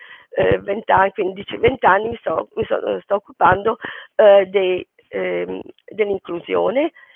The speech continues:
eh, che parte, sapete da cosa parte? Parte regolarmente da una tele-, da una chiamata in qualsiasi momento della mia dirigente. Io ho la fortuna di avere una dirigente straordinaria, eh, meravigliosa, è una mia compagna della scuola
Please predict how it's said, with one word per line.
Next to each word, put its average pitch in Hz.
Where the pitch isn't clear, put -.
eh, 226
che -
parte, -
sapete -
da 180
cosa 175
parte? -
Parte 208
regolarmente 294
da 226
una 185
tele-, 185
da 208
una 202
chiamata 196
in 185
qualsiasi 208
momento 190
della 202
mia 202
dirigente. 190
Io 214
ho -
la 202
fortuna 208
di 196
avere 190
una 185
dirigente 185
straordinaria, 196
eh, 202
meravigliosa, 208
è 214
una 214
mia 208
compagna 196
della 185
scuola 185